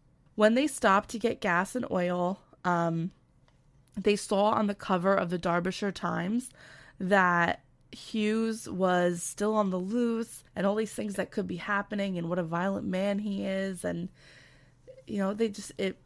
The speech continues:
validates their fear of him. So they drove home as quickly as they could on the icy roads. When they got to the house, they saw that there was a note pinned to the door with a screwdriver.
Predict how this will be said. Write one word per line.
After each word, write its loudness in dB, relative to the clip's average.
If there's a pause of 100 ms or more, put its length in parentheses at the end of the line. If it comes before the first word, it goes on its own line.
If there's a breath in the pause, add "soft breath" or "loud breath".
(100)
validates -2
their 0
fear -2
of -4
him. -8 (560)
So -2
they 6
drove 4
home 2
as 0
quickly 0
as 2
they 2
could 2
on -2
the -6
icy -4
roads. -8 (380 soft breath)
When 4
they 0
got 2
to -2
the 4
house, -2
they 0
saw 4
that 0
there 4
was 0
a 0
note 2
pinned 0
to -4
the -2
door -4 (800 soft breath)
with -4
a -2
screwdriver. -2